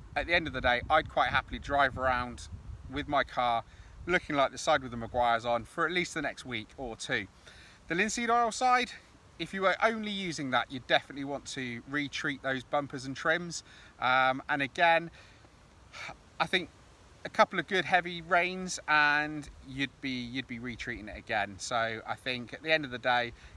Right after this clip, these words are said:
yes, on, when you put it on, it looks great. But I think as soon as you start driving it around, using it on a day-to-day basis, and it's out in the elements, all of a sudden the linseed oil just doesn't stack up. So I think for me,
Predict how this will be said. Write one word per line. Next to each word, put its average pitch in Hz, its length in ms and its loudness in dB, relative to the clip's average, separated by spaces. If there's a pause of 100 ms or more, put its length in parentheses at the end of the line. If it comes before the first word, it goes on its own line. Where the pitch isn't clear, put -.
yes, 170 340 6
on, - 80 8
when - 420 4
you - 120 4
put 190 200 4
it 190 120 6
on, - 520 6
it - 180 8
looks - 260 10
great. - 340 8 (460)
But 147 200 6
I 135 80 -6
think - 220 2
as - 100 4
soon 196 380 -2
as 175 160 -2
you 170 120 -6
start 165 380 4
driving 165 420 4
it 135 80 0
around, 135 520 4
using 156 460 -2
it 131 100 -2
on 139 100 -2
a 131 60 -6
day-to-day 131 480 2
basis, 117 680 4 (380)
and 151 240 8 (100)
it's - 200 4
out 131 160 6
in - 80 -4
the 113 100 2
elements, 113 480 2 (340)
all 170 200 4
of 127 80 -4
a 120 40 -8
sudden 120 280 2
the 117 80 -4
linseed 131 400 -2
oil 110 320 0 (240)
just - 180 -6
doesn't 120 320 2
stack - 340 -4
up. 92 200 0 (400)
So 123 420 2
I 131 80 -2
think 160 260 -4
for 160 120 -6
me, 165 420 0